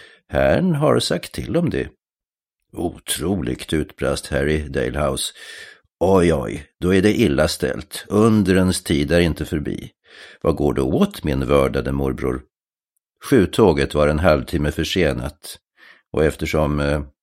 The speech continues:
butlern avbröt sig när det hördes ett ljud som lät som en pisksmäll. "Vad i hela friden", sa Harry. "Det lät ju precis som ett skott."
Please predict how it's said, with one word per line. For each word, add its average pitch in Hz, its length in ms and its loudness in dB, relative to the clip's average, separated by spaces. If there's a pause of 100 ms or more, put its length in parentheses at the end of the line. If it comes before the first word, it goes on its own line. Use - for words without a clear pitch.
(640)
butlern 71 600 0
avbröt 80 560 2
sig 71 300 -2 (200)
när - 140 -6
det - 100 -2
hördes - 360 0
ett - 180 -2
ljud 73 460 0
som 92 220 2
lät 62 260 -2
som 73 180 -4
en 69 120 -2
pisksmäll. - 960 -6 (600)
"Vad 110 300 6
i 120 60 6
hela 117 540 2
friden", 113 600 0
sa 107 140 0
Harry. 90 400 2 (400)
"Det 107 120 6
lät 90 300 6
ju 98 40 2
precis 120 380 2
som 98 140 2
ett 110 100 -2
skott." - 500 -4